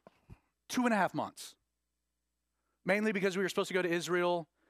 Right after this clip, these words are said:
and, and then we didn't, and, and it was like my, my plan changed. We decided to do a Christmas study instead. I was thinking about starting this a couple months ago.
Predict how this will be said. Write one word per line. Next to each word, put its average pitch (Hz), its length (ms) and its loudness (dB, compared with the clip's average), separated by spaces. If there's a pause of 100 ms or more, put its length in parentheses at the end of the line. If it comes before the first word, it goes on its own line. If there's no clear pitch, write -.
(260)
and, 151 560 0 (140)
and 151 160 -2
then 156 80 0
we 143 100 -2
didn't, 170 540 -2
and, 139 400 -2
and 139 200 -2
it 131 60 -4
was 131 120 -6
like 139 160 -2
my, 156 180 2
my 151 160 2
plan 170 380 -2
changed. 156 320 -2
We 151 80 -6
decided 160 260 0
to 156 40 -4
do 147 40 -4
a - 20 -6
Christmas 147 320 -6
study 131 260 -2
instead. 123 200 -8
I 160 80 0
was 160 100 -6
thinking 180 220 -2
about 165 160 0
starting 160 420 -2
this 135 300 -6 (720)
a - 40 -20
couple 156 180 -2
months 139 180 -2
ago. - 140 -16